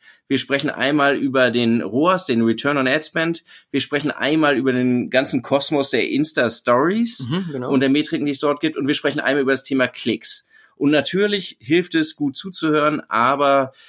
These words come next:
Speaker 1: äh, dankenswerterweise hat der Julian auch nochmal nicht nur zu diesen fünf Kennzahlen, sondern zu noch weit mehr einen, ähm, umfangreichen Blogpost aufgesetzt, den wir auch in den Shownotes verlinken, den ihr auch unter,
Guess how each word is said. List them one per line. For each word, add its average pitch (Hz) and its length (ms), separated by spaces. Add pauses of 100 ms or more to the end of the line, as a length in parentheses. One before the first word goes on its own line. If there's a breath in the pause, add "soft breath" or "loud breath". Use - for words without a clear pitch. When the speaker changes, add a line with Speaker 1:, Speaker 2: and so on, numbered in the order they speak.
(220 loud breath)
Speaker 1:
äh, 123 320
dankenswerterweise 135 840
hat 131 80
der 123 100
Julian 131 320
auch - 160
nochmal 117 560 (320)
nicht 147 260
nur 135 180
zu - 120
diesen 156 320
fünf 131 220
Kennzahlen, 135 520
sondern 117 420
zu 110 420
noch 107 260
weit 127 260
mehr 170 440
einen, 117 440
ähm, 113 540 (160)
umfangreichen 143 640
Blogpost 139 420
aufgesetzt, 117 680 (340 loud breath)
den 147 520
wir 131 420
auch 131 200
in 131 60
den 120 140
Shownotes 123 460
verlinken, 113 580
den 113 160
ihr 113 140
auch 107 120
unter, 113 380